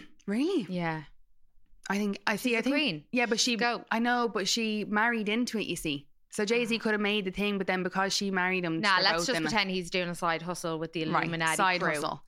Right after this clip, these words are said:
Speaker 1: But the way that works is they say to you, "Right, we're gonna make you really famous."
Speaker 2: But you have to be weird.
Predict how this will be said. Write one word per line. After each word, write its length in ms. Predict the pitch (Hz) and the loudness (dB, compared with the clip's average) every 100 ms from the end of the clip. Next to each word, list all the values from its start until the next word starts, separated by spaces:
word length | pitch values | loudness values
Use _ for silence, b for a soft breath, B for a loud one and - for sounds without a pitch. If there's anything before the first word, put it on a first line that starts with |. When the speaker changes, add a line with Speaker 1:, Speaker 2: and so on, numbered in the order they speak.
| b b | b b
Speaker 1:
But 220 | - 208 - | -2 -2 -4
the 160 | 190 202 | 0 2
way 140 | 220 | 2
that 120 | 202 185 | 2 2
works 300 | 202 202 180 | 2 2 -2
is 140 | 175 | 0
they 180 | 196 196 | 2 2
say 140 | 190 | 0
to 140 | 180 180 | 0 0
you, 80 | 175 | 0
"Right, 140 | 160 | 2
we're 100 | 175 | 0
gonna 120 | 190 | 0
make 140 | 180 160 | -2 -4
you 80 | 156 | -4
really 260 | 175 220 | 0 0
famous." 600 | 233 170 147 208 - - - - | 0 0 0 -2 -2 -6 -8 -6
Speaker 2:
But 300 | 190 170 - | -4 -4 -4
you 60 | 170 | -8
have 80 | - | -4
to 60 | |
be 120 | 165 143 | -4 0
weird. 420 | 151 294 240 | 0 0 -2